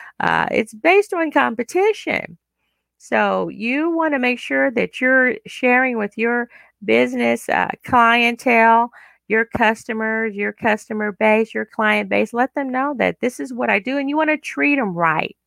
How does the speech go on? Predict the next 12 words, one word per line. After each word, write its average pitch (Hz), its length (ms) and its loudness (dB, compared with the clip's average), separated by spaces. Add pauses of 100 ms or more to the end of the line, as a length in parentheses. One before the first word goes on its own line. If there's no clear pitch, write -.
(140)
okay? 190 460 2 (340)
So 294 340 0
again, 262 440 2
yes, 190 280 -2
we're 254 140 -2
talking 277 400 -2
about 226 300 2
the 190 180 -2
foundation 196 1080 0 (340)
of 180 240 -4
business, 175 480 -2
the 143 180 -6